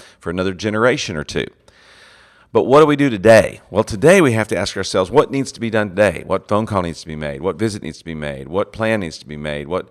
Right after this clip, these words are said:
or needs to be implemented? What, what, what person needs to be contacted? Uh, what do we need to do, uh, to manage our investments more carefully or to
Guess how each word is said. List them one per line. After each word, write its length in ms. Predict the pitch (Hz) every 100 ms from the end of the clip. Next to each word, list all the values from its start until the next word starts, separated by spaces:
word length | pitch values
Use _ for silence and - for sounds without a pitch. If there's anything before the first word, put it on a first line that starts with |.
| _
or 180 | - 85 -
needs 240 | 101 -
to 40 |
be 140 | 92 95
implemented? 480 | 98 80 71 69 71
What, 240 | 107 - - _
what, 320 | 104 110 - -
what 240 | 107 -
person 340 | - 120 -
needs 200 | 101 95
to 60 | -
be 80 | 110
contacted? 720 | - 98 98 90 76 - 65 _ _ _
Uh, 180 | - 78
what 260 | 58 117 -
do 100 | 165
we 120 | 160
need 220 | 143 139
to 80 | 104
do, 540 | 85 113 87 69 67 - _ _ -
uh, 100 | 82
to 120 | -
manage 280 | 104 120 110
our 120 | 110
investments 500 | 101 98 - 95 -
more 140 | 90 85
carefully 520 | 101 90 80 71 71
or 120 | 73
to 200 | -